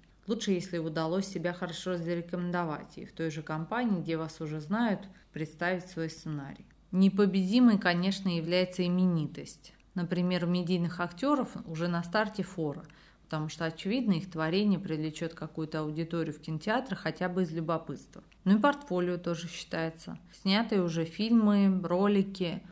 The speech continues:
реклама. Всё, где видно, что, во-первых, вы умеете решать задачи, работать с оператором, актёрами,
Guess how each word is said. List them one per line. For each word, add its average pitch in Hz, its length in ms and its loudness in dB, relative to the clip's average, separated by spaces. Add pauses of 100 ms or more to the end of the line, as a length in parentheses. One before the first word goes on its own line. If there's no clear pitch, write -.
реклама. 175 840 2 (240)
Всё, 240 240 4
где 185 220 4
видно, 170 320 2
что, - 180 -8
во-первых, 175 540 0
вы 160 100 -4
умеете 156 400 -2
решать 156 400 -8
задачи, 220 480 0
работать 175 480 -2
с - 80 -10
оператором, 175 680 -2
актёрами, 202 640 0